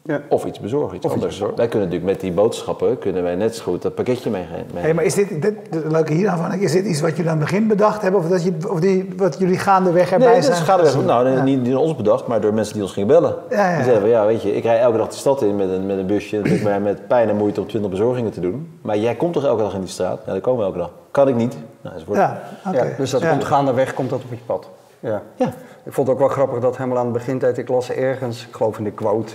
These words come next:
Speaker 1: een van jouw medeoprichters, die zei, eh, "Ik ben voor vandaag, Joris is voor morgen."
Speaker 2: Ja.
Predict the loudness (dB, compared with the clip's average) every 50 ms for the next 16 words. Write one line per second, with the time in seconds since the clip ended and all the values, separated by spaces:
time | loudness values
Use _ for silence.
0 | -12 -8 -8 -8 -6 -2 -2 0 0 0 0 0 0 0 0 0 -2 -2 -4 -6
1 | -6 -6 -8 -10 -12 -10 -10 -6 -2 -2 0 0 0 0 0 -2 -2 -4 -8 -12
2 | -18 -20 -20 -20 -20 _ _ _ -8 -6 -4 -2 -2 -2 -2 -2 -2 0 0 0
3 | 0 0 0 0 0 -2 -4 -4 -2 -2 0 0 -2 -2 -4 -6 -8 -8 -6 -4
4 | -2 -2 -2 -2 -2 -2 -4 -6 -6 -4 -2 -2 -2